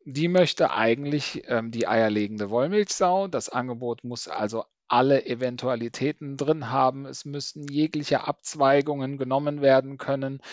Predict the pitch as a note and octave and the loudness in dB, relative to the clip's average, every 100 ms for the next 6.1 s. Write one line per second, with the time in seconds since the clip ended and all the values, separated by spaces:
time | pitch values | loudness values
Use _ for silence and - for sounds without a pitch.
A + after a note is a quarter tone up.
0 | - - - - C#3+ - C#3 D#3+ D3+ D3 | -16 -16 -18 -6 -2 2 4 6 6 6
1 | D3 C#3+ C#3 B2+ - B2 B2+ A#2 A#2 A2+ | 4 -2 0 0 0 -4 -4 -2 0 2
2 | A2 C3 C3 - A2+ - G#2+ - - A#2 | 0 -2 -8 -6 -6 -6 -12 -14 -10 -8
3 | G#2 - A#2 - C3+ A#2 F#3 - - G3 | -6 -4 -4 -2 2 2 2 -4 -2 0
4 | F#3+ G3 - D3+ - - A2+ - C#3 E3 | 0 -2 -8 -10 -12 -2 -2 0 2 2
5 | F#3 - D#3+ D3 C#3 B2 D3+ - B2 G2 | 0 -4 -6 -4 -6 -4 -6 -4 -6 -6